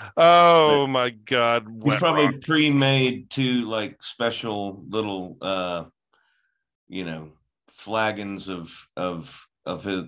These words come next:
Speaker 2: the whiskey that he likes the best for when he gets back. So he'll just drink that when he gets <laughs> back and feel
Speaker 1: All
Speaker 2: full.
Speaker 1: right,
Speaker 2: Uh,
Speaker 1: all right, all right. Wet Rock, take inspiration for your ridiculousness. You have it. You've earned it. Fine.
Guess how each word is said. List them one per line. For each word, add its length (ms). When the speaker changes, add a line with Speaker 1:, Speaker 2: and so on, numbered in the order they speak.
Speaker 2:
the 100
whiskey 380
that 140
he 80
likes 320
the 100
best 420
for 120
when 140
he 80
gets 200
back. 420
So 180
he'll 140
just 200
drink 260
that 240
when 120
he 60
gets 180
<laughs> 140
back 240
and 140
feel 160
Speaker 1:
All 140
Speaker 2:
full. 80
Speaker 1:
right, 200
Speaker 2:
Uh, 140
Speaker 1:
all 200
right, 320
all 200
right. 240
Wet 200
Rock, 280
take 220
inspiration 580
for 160
your 160
ridiculousness. 1000
You 220
have 220
it. 100
You've 220
earned 260
it. 140
Fine. 400